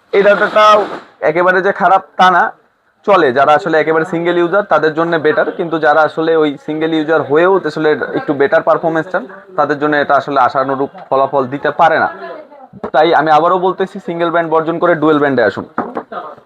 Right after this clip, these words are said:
ডুয়েল ব্যান্ড রাউটার, যারা আসলে বাজেট কম কিন্তু বেটার রাউটার খুঁজতেছেন, তারা এই রাউটারটি দেখতে পারেন। Tenda-র যেমন একটি জনপ্রিয় মডেল রয়েছে এসি ফাইভ, এসি ফাইভ এর সাথে কম্পেয়ার করার মতনই একটি রাউটার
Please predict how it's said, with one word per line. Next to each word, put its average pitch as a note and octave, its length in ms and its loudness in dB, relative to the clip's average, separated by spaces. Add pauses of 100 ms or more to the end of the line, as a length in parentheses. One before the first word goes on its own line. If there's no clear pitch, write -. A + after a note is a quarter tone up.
(640)
ডুয়েল G3+ 240 2
ব্যান্ড A3 220 2
রাউটার, G3 300 2
যারা F3 200 2
আসলে F3+ 240 0
বাজেট D#3 360 0
কম F#3+ 280 -2
কিন্তু E3+ 200 -2
বেটার D#3 320 0
রাউটার F3+ 240 0
খুঁজতেছেন, F#3+ 440 -6
তারা E3+ 220 0
এই D#3+ 120 2
রাউটারটি D#3 320 0
দেখতে D3 280 -2
পারেন। D3+ 300 -2
Tenda-র D#3+ 260 0
যেমন E3 220 0
একটি E3 160 0
জনপ্রিয় D#3 400 0
মডেল D#3 280 0
রয়েছে D#3+ 300 2
এসি D#3 160 -2
ফাইভ, F3+ 240 2 (340)
এসি D3+ 200 -4
ফাইভ E3 240 0
এর F3 80 2
সাথে E3+ 260 -4
কম্পেয়ার E3 380 2
করার E3+ 280 0
মতনই F3+ 380 0
একটি E3+ 180 -2
রাউটার D#3 360 2